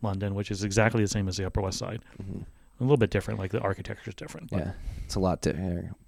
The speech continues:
Speaker 2: Mayfair and Kensington, London are a lot different than Mayfair and Kensington, Philadelphia, I can tell you that.
Speaker 1: Wow. S-, uh, off topic, man.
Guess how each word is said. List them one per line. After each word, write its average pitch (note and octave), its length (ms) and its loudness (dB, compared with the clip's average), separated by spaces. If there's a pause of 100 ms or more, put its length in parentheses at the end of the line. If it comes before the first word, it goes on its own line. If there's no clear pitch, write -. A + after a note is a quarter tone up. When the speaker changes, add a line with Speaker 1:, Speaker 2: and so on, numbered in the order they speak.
(260)
Speaker 2:
Mayfair F#2 500 4
and E2 100 -2
Kensington, F2 460 0
London D#2+ 340 0
are C#2+ 60 -2
a B1 60 -2
lot A#1 200 -2
different - 320 -4
than G1+ 100 -4
Mayfair B1+ 340 -4
and A#1+ 120 -6
Kensington, - 440 -6
Philadelphia, - 600 -6
I - 40 -12
can E2 120 -10
tell - 160 -8
you D#2+ 80 -8
that. - 480 -12
Speaker 1:
Wow. A2+ 400 10 (100)
S-, - 220 -8
uh, C#3 260 -4
off A2+ 220 4
topic, A2 340 8
man. G2 280 2